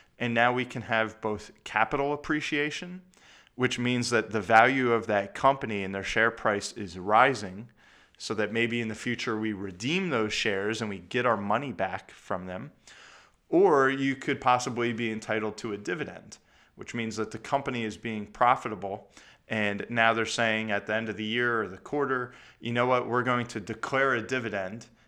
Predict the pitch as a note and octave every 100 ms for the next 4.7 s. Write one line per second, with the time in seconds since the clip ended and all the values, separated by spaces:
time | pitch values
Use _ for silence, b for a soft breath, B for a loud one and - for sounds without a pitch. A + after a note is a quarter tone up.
0 | b A2+ A2 A2+ A2 A2+ A2 A2 A2+ G#2
1 | - B2 B2 B2 A#2+ A2 G#2+ G#2+ - G#2
2 | G2 - A#2+ - - G2+ G2+ G2 - G#2+
3 | G#2 G2+ - D3 A#2+ F#2+ - - - -
4 | _ _ _ - - G#2 G#2